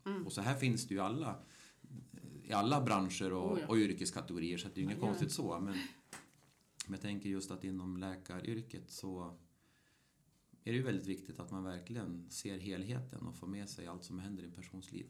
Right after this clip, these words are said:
Speaker 2: Jag är rätt
Speaker 1: Ja.
Speaker 2: nyfiken av mig,
Speaker 1: Ja,
Speaker 2: eh,
Speaker 1: ja.
Speaker 2: och tycker om att prata med folk, så att jag, jag tror att det hade kunnat funka bra.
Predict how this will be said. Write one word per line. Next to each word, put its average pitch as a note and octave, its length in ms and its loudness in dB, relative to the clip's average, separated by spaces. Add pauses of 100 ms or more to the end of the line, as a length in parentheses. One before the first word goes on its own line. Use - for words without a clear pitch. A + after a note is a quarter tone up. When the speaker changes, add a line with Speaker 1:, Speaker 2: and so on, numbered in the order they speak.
(400)
Speaker 2:
Jag A2 100 0
är A2+ 40 2
rätt B2 120 0
Speaker 1:
Ja. C3+ 60 8
Speaker 2:
nyfiken G#2+ 480 4
av D2+ 160 0
mig, F2 280 -4
Speaker 1:
Ja, F#3+ 380 0
Speaker 2:
eh, C#3 80 -4
Speaker 1:
ja. F3+ 220 0 (120)
Speaker 2:
och - 80 -8
tycker G2+ 240 -2
om A2+ 160 -2
att F2+ 120 -6
prata F2+ 300 -6
med G#2+ 120 -4
folk, E2+ 200 -8
så - 100 -12
att F2 180 -14
jag, G2 220 -8 (1040)
jag A#2+ 100 -10
tror A2 120 2
att - 60 0
det B2+ 60 -2
hade - 140 -4
kunnat - 180 -8
funka E2 220 -6
bra. - 140 -6